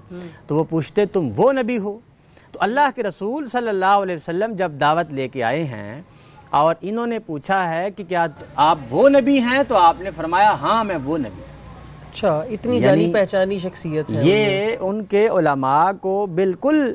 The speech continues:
Speaker 2: واضح ہو چکا تھا۔ اب مسئلہ کیا ہوا؟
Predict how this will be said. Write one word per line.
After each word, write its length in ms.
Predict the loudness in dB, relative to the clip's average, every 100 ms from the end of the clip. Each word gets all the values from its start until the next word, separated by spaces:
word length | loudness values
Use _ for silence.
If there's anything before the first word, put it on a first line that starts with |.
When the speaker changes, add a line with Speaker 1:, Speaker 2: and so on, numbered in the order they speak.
| -2
Speaker 2:
واضح 340 | 0 0 0
ہو 140 | -4
چکا 300 | -6 -8 -8
تھا۔ 260 | -8 -10 -14 -8
اب 140 | -4 -2
مسئلہ 320 | -2 -2 -2 -2
کیا 140 | -6 -14
ہوا؟ 200 | -16